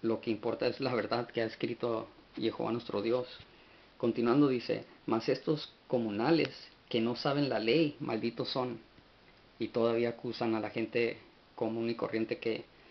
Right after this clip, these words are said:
que no sabe nada, que no sabemos la ley.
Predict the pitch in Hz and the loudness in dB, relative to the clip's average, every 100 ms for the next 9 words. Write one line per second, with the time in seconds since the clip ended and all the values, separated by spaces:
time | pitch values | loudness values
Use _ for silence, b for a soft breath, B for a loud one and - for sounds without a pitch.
0 | B B - - 113 117 123 120 120 120 | B B -14 -2 0 0 2 2 2 0
1 | - - - - - 120 117 143 127 127 | -2 -8 -20 -20 -6 -2 -2 0 0 0
2 | 120 113 120 117 | 0 0 0 -2